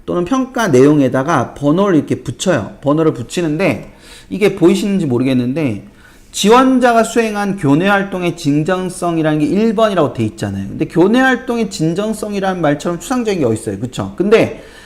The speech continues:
그 옆에 내-, 내용에 보니까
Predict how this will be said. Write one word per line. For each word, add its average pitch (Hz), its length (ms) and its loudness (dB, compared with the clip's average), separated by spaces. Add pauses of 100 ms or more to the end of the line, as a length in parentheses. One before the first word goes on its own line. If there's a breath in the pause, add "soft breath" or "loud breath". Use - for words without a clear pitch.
(120 loud breath)
그 226 160 4
옆에 240 640 2 (320 loud breath)
내-, 175 400 2
내용에 196 380 4
보니까 127 720 0